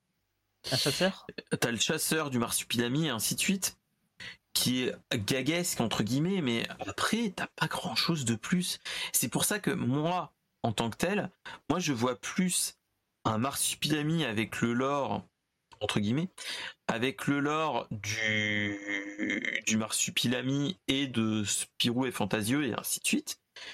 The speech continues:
Speaker 2: que, euh, juste, euh, juste notre, euh, juste, euh, bah, juste lui, quoi. Enfin, c'est ça qui me fait bizarre, c'est que, euh,
Speaker 1: Après
Speaker 2: moi je m'attends pas à un,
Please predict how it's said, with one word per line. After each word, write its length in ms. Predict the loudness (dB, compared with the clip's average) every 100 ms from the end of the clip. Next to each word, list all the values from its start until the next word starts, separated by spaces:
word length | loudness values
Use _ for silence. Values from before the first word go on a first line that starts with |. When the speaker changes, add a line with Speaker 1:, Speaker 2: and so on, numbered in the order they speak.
| -14 -16 -20 -4
Speaker 2:
que, 360 | 0 2 0 -2 _ _ _ _ _ -2
euh, 720 | 2 2 2 2 2 2 2
juste, 720 | 0 2 2 0 -2 -4 0
euh, 600 | 0 2 0 0 0 -4 -8 _ _ _ _ _ _ _ _ _
juste 460 | 0 2 0 0 2
notre, 420 | 2 0 -4 -2
euh, 400 | -2 0 -2 -2 -8 _ _ _ _ _ _ _ _ _ -12 -2
juste, 480 | 2 2 0 0 0
euh, 220 | 0 -4
bah, 220 | -4 -4 -6 _ _ _ _ _ _ -2
juste 320 | 0 2 2
lui, 300 | 2 0 -2
quoi. 260 | 0 -2 -4 -4
Enfin, 260 | -2 -2 -4 -12 -12 -16 _ _ _ _ -2
c'est 160 | 0
ça 180 | 2 0
qui 160 | 0 0
me 80 |
fait 200 | 2 0
bizarre, 500 | 2 2 2 0 -6 -14 -4
c'est 300 | 0 0 0
que, 180 | 0 0
euh, 380 | 2 2 2 2
Speaker 1:
Après 180 | 4
Speaker 2:
moi 100 | 4
je 80 | 4
m'attends 300 | 0 0 -2
pas 140 | 0 0
à 20 |
un, 680 | 2 2 2 2 2 0